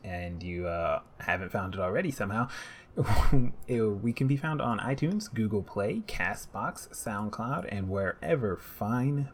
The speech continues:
podcasts are sold. Uh, go ahead and leave us a review, a rating, anything you got on, um, on the old iTunes. I think it's been a minute since we've gotten any, uh, iTunes ratings, so that would be real nice. Um,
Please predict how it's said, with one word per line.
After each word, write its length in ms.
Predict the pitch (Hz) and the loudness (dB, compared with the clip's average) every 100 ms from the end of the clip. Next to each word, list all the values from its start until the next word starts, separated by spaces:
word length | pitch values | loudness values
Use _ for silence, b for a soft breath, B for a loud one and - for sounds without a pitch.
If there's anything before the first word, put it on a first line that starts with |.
| - | -6
podcasts 560 | 101 123 107 113 - 90 | -6 -4 -4 -4 -4 -8
are 40 | |
sold. 460 | - - 143 82 - B B B B - | -4 0 2 0 -4 B B B B -6
Uh, 160 | 107 | -4
go 140 | 98 120 | 0 2
ahead 160 | 139 | 4
and 140 | 160 107 | 4 2
leave 180 | 131 175 | 2 0
us 200 | 165 - | -6 -8
a 120 | - 104 | -4 -2
review, 680 | 98 92 98 107 147 208 | -2 -4 -2 0 0 -2
a 60 | - | -4
rating, 560 | 85 85 120 185 202 190 B B B | -4 -4 -2 -2 -4 -6 B B B
anything 360 | - 156 139 151 | -2 0 2 0
you 80 | 98 | 0
got 500 | 85 101 196 - - - - | -2 -2 -2 2 4 4 0
on, 280 | 107 104 | -4 -2
um, 400 | 101 98 95 95 92 | -4 -4 -4 -6 -6
on 220 | 101 104 | -4 -4
the 120 | 104 | -2
old 360 | 98 113 107 - | 0 2 2 -2
iTunes. 600 | 101 120 123 120 156 175 | -2 -2 0 0 2 2
I 80 | 104 | 2
think 140 | 143 | 2
it's 100 | 135 95 | 0 0
been 160 | 110 | -2
a 40 | 117 | 0
minute 300 | 92 131 - | -2 -4 -4
since 200 | 107 95 | -6 -4
we've 180 | 95 - | -6 -4
gotten 480 | 92 101 104 98 92 - | -6 -6 -8 -8 -12 -14
any, 260 | - 98 90 | -8 -4 -4
uh, 240 | 85 73 113 | -4 -4 -4
iTunes 380 | - - 85 | -4 -6 -8
ratings, 360 | 78 73 - - | -6 -8 -8 -10
so 240 | - 85 87 - | -8 -8 -10 -10
that 80 | - | -8
would 100 | 87 | -6
be 100 | 101 | -6
real 320 | 90 101 120 | -6 -2 0
nice. 320 | 95 95 143 - B B B B - | 0 -4 -6 -8 B B B B 0
Um, 420 | 117 113 110 107 | 4 4 4 2